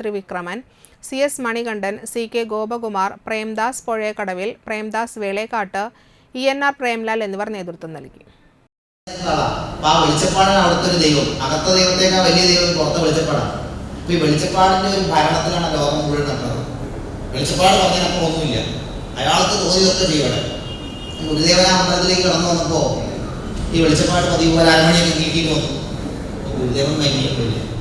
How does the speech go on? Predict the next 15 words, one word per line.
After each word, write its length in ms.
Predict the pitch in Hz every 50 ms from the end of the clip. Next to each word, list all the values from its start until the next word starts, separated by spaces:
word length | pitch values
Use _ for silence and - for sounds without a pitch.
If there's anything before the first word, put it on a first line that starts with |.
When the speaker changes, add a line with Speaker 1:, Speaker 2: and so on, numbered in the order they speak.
| - - - - - - - - - - - - - - - - - - - - - -
Speaker 2:
ഗുരുദേവൻ 360 | - 139 143 156 165 175 190
അറിയാലോ, 420 | 196 190 185 185 180 170 151 135 123 117 - -
ആളുകളെ 240 | - 156 156 170 165
കണ്ടാൽ 260 | 165 175 165 170 180 175
അറിയാലോ, 320 | 165 160 151 151 - - - - - - - - - - - -
ഗുരുദേവൻ 360 | - - - - - - - -
മൈൻഡ് 180 | - - -
ചെയ്തില്ല. 320 | 311 320 311 277 247 - - - - - - - - - - - - - - - - - - - - - -
ഗുരുദേവൻ 400 | - 135 135 151 170 180 185 202 208
മൈൻഡ് 200 | 190 180 185 190
ചെയ്യാതെ 300 | 202 208 214 214 208 208
വന്നപ്പോ 400 | 208 202 196 196 180 180 185 180 165 160 170 - - - - - - - - - - - - -
വെളിച്ചപ്പാട് 480 | 151 156 165 180 180 180 185 185 185
എന്ത് 340 | 185 190 185 185 175 180 180
ചെയ്തു? 180 | 180 180 180